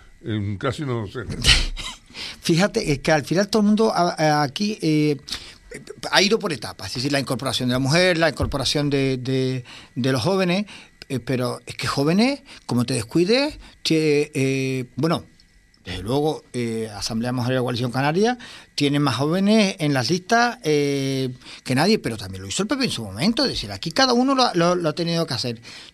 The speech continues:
Speaker 2: Yo no estoy a favor, eh, yo, yo, yo quiero los mejores, creo que tienen que estar los mejores, aquellos que llegan mejor,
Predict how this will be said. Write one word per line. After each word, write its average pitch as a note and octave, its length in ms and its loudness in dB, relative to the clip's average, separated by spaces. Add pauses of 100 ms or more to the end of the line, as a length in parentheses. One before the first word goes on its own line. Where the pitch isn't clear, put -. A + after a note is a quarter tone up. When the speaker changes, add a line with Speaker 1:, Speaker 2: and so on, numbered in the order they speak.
Speaker 2:
Yo G#3+ 160 2
no A#3 100 4
estoy B2 440 -4 (420)
a B2+ 80 -2
favor, C#3 420 0 (600)
eh, C#3 460 0
yo, G3 200 2
yo, A3 240 2 (100)
yo E3+ 220 0
quiero B3 480 2 (140)
los B2+ 240 0
mejores, A2+ 440 0 (240)
creo G#3 240 2
que G#3+ 100 0
tienen G#3+ 400 4
que - 100 -6
estar - 240 0
los F#3+ 180 -2
mejores, B2 500 0 (200)
aquellos G3+ 380 0
que F#3 160 -2
llegan F3 300 2
mejor, A#2 380 -2